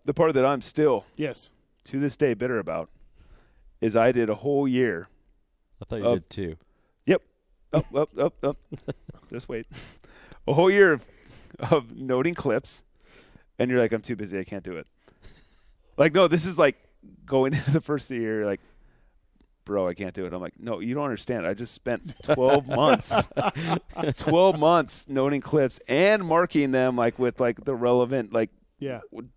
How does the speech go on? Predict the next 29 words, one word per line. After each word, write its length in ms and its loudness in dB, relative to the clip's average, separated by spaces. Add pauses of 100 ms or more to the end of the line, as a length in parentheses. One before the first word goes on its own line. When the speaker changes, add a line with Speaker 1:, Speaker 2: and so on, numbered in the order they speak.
(120)
Speaker 1:
donation 560 0
of 80 -6
what 220 -4
they're 260 -6 (140)
about." 400 0 (920)
And 460 2
this 160 -2
was 300 -6 (400)
when 440 -4
Marks 540 -6 (180)
<laughs> 220 -18
started, 640 -2 (720)
started 400 0
here, 240 -4 (680)
and 140 0
he 80 0
goes, 400 -2
Marks 380 -10
goes, 260 -8 (160)
"Okay, 140 -8
I'll 140 -2
do 140 -8
it 60 -10
next 240 -10
year." 180 -16 (720)
So 380 0 (2250)
a 60 -14
whole 160 -4
nother 180 -4